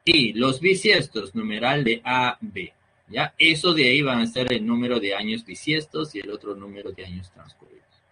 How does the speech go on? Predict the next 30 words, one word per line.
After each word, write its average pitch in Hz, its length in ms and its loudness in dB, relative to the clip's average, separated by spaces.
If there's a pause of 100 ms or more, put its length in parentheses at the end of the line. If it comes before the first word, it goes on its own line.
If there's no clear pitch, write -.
(680)
¿Está - 120 4
bien? 247 240 4 (800)
Este 254 320 6
es 214 140 4
el 160 120 6
esquema 175 420 4
que 123 120 2
se 123 160 -2
va 127 140 4
a 123 60 0
trabajar. 101 420 -8 (500)
Pero 165 180 6
eso 226 180 4
es 254 80 0
cuando 151 280 2
los 135 180 0
años 185 300 2
son 123 140 -2
distintos. 113 720 -6 (340)
Y 147 140 0
si 135 140 -2
los 127 240 2
años 139 400 0
no 170 180 2
son 196 240 0
distintos, 180 800 -2
bueno, 104 360 -2 (120)
en 104 120 -16
este 151 300 -2
caso, 147 460 0